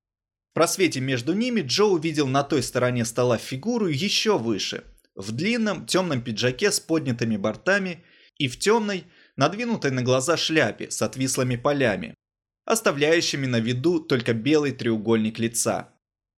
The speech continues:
Надежда и предвкушение чего-то неизвестного поднялись в Джо, и он направился прямо к просвету между большими грибами. По мере того, как он подходил все ближе, и белоногие с блестящими волосами девушки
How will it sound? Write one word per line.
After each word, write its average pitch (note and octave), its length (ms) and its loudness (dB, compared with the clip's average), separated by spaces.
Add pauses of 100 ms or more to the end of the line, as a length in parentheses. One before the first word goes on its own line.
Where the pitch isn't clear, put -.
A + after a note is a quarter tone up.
(500)
Надежда C#3 520 0
и - 180 -4
предвкушение B2+ 800 0
чего-то A#2+ 340 0
неизвестного E3 800 0 (240)
поднялись D#3+ 560 0
в G2+ 140 -12
Джо, G#3+ 260 4
и C3 200 -2
он F#3+ 220 4
направился C#3+ 580 0
прямо C3 380 2
к - 60 -20
просвету F3+ 640 -2 (160)
между F#3 400 2
большими A#2+ 500 0
грибами. G2+ 600 -2 (1040)
По F#3+ 100 4
мере A3 240 0
того, D3 340 2
как C3 220 -2
он A#2 140 -2
подходил A#2+ 420 -2
все B2 220 0
ближе, G3+ 480 -2 (240)
и G#3 100 -2
белоногие D#3+ 720 0
с F#2 80 -6
блестящими A#2 640 0
волосами A#2 480 2
девушки A#2 680 -2